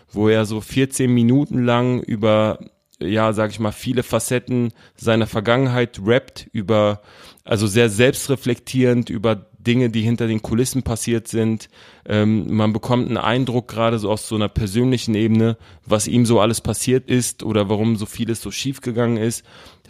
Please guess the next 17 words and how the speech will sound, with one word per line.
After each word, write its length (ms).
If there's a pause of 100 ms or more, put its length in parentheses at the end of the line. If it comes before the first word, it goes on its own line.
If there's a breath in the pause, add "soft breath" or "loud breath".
Teilweise 420
mit 160
eingeblendeten 840
Sprachnachrichten 880
von 260
engen 260
Freunden, 560
die 140
ihm 180 (100)
Mut 360
zusprechen 840
oder 200
versuchen, 460
so 80
ein 100
bisschen 440
aufzuhelfen. 840